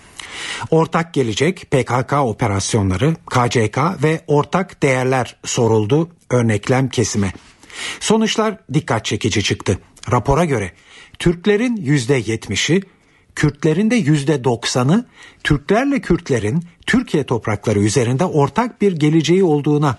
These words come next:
inanıyor. Araştırma sonuçlarını Bilgesan Başkanı Atilla Sandıklı şöyle değerlendirdi.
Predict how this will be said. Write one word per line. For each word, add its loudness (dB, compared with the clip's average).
inanıyor. 0
Araştırma 0
sonuçlarını 0
Bilgesan 0
Başkanı 0
Atilla 0
Sandıklı 0
şöyle -2
değerlendirdi. -2